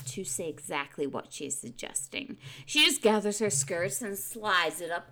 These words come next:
over her thigh, so it covers by the way his blazer falls on her. Her fair, smooth skin illuminates in what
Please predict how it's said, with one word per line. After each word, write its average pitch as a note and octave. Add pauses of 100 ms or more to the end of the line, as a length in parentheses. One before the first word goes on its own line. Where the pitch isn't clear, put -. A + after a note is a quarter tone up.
over G3
her D#3
thigh, C#3 (240)
so C#4
it -
covers F#3
by D3
the D3
way C#3
his D3
blazer C3+
falls A3
on -
her. - (480)
Her C#4+
fair, C#4
smooth G#3+
skin F3
illuminates D3+
in E3+
what F3